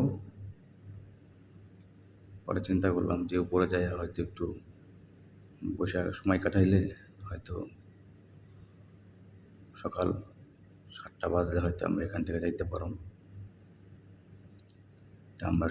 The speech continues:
সবাই তিনজনে মিলে উপরে আসলাম। উপরে এসে এটা এখানে হয়তো বসে থাকা যায়, কেউ যদি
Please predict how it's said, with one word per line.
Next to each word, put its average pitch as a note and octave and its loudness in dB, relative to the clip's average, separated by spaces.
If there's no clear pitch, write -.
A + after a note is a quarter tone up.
সবাই E2 2
তিনজনে E2+ 4
মিলে E2+ 4
উপরে F2 0
আসলাম। E2 -4
উপরে F2 -2
এসে F2 -4
এটা A2 2
এখানে F#2+ -6
হয়তো F#2+ 8
বসে G2+ 0
থাকা F#2 2
যায়, E2+ 4
কেউ F2 -4
যদি E2+ 4